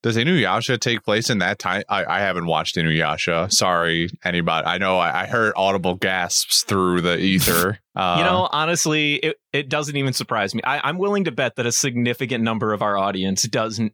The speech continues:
Speaker 2: not actu-, has not actually seen Inuyasha. Inuyasha is, like, almost on, like, the cusp of being a little bit too old. If you're under the age of, like,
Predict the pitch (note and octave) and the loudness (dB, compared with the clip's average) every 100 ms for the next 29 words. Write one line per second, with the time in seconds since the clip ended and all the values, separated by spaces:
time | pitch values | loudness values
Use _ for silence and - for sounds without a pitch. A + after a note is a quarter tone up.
0 | - B2 G#2 G#2 G#2+ G#2+ - C#3 D#3+ C#3 | -2 0 0 0 -2 -2 -4 -2 -2 -2
1 | D3 C3 A#2+ - A#2+ G#2+ A2 G2+ G#2 G2 | 0 0 -2 -2 -2 0 0 0 0 0
2 | F#2 F2+ F#2+ G2 E4+ F#3+ C3 - B2+ B2 | 0 0 0 0 0 0 0 -2 -2 -2
3 | - - A2 B2 A#2+ - A#2 A2+ G#2+ A2 | -4 -4 -2 0 0 0 0 0 -2 -2
4 | F#2+ - A2+ G2 - A2 G#2+ A2 A2 G#2+ | -6 -4 -4 -4 -4 -4 0 0 2 0
5 | G2+ - - _ - C3+ B2 C3 C3+ C#3 | -2 -6 -20 _ -4 -2 0 0 2 0
6 | C3+ B2+ - C3+ B2 A#2+ A2 A2+ A#2 B2 | 0 -2 -2 0 0 0 0 0 0 0
7 | A#2 F3 A3 C#3 C#3 C3 A#2 A2 A#2+ A2 | 0 0 0 -2 -2 -2 0 0 -2 -2
8 | A2 F#2 | -2 -2